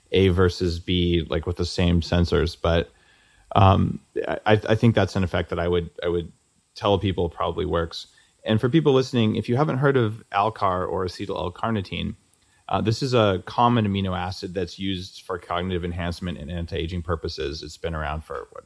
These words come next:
twenty, twenty-five years. Life Extension Foundation first started talking about its use, uh, for mitochondrial function, God, years ago for fat burning. And it's something that I've used for longer than I can remember, I would say. So putting these things into a single stack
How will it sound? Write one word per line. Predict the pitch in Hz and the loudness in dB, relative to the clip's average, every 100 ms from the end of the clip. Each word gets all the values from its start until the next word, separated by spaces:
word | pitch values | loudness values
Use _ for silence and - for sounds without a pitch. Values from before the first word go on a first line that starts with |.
| _ | _
twenty, | - 87 87 85 87 | -8 -4 -2 -2 -4
twenty-five | - 87 87 85 | -2 -2 0 0
years. | 85 87 87 90 | 2 2 0 0
Life | 85 82 | 0 0
Extension | 85 92 85 85 | -2 -2 -2 -2
Foundation | 82 76 82 82 | -2 0 0 -2
first | 82 92 85 | 2 0 2
started | - 85 85 82 | 0 2 2 0
talking | - 87 92 | 0 0 0
about | 85 80 | 0 0
its | 80 - | -2 0
use, | 87 82 - - - - - _ - | 0 0 -4 -14 -20 -20 -20 _ -4
uh, | 87 | 0
for | 98 | 4
mitochondrial | 98 95 - 98 92 85 | 6 6 4 6 6 4
function, | 87 87 87 85 - _ - | 2 0 -2 -4 -6 _ -18
God, | - - _ | -18 -18 _
years | - 95 95 | -4 0 2
ago | 92 95 92 | 2 4 4
for | 87 87 | 2 -2
fat | 90 85 87 | 0 0 0
burning. | 87 85 90 - _ _ - | -2 0 -2 -6 _ _ 0
And | 101 107 | 4 4
it's | 85 | 4
something | 127 120 | 4 6
that | 107 | 6
I've | 104 98 | 4 4
used | 98 92 87 - - _ _ _ _ _ _ | 2 2 -2 -6 -20 _ _ _ _ _ _
for | - 104 | -2 2
longer | 101 104 104 | 4 4 4
than | 98 | 2
I | 92 | 2
can | - 95 | 0 0
remember, | 87 90 95 104 107 - _ - | 2 2 2 2 0 -6 _ -6
I | 95 | -2
would | 98 | -2
say. | - 101 117 | 0 -2 -2
So | 113 - 101 95 - - _ _ _ - | -2 -2 0 0 -2 -12 _ _ _ 0
putting | 151 147 | 2 4
these | 135 131 | 2 0
things | 117 | 0
into | 110 107 | 2 2
a | 98 | 2
single | 107 95 | 0 -2
stack | - 95 87 90 | -2 -2 -2 -2